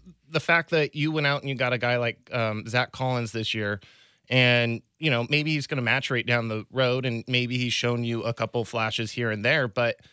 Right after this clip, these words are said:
he's not a value that can you add to a package that can help you now. And so once again, you have to try to sell to Dame, like,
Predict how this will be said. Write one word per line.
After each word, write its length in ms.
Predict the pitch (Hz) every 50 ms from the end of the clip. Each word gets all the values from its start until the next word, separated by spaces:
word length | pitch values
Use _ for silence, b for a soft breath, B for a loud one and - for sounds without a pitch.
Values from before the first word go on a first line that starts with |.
| b b b b b
he's 280 | b - 151 147 120 120
not 300 | 143 135 127 127 - - _ _ _ _ _ _ _ _ _ -
a 80 | 135 131
value 420 | 117 127 123 131 135 139 135 131
that 140 | 120 127 120
can 120 | - 123
you 80 | 123 117
add 220 | 113 113 113 110
to 160 | - 135 120
a 60 | 110 101 - -
package 480 | - 131 123 117 113 - 135 113 - -
that 100 | - 117
can 280 | - - 120 110 104 - -
help 300 | - - 139 135 - -
you 180 | 127 127 127 117
now. 480 | 113 117 135 165 185 147 120 113 117 - -
And 160 | 139 135 120
so 260 | - - 143 135 131
once 300 | 127 - 131 139 127 -
again, 300 | 131 113 - - - 135
you 160 | 131 131 131
have 200 | 123 135 143 139 -
to 80 | - 120
try 180 | - - 143
to 80 | 135 127
sell 260 | 120 - - 139 139
to 120 | 117 120
Dame, 260 | 107 110 135 147 147 139
like, 260 | 127 120 117 113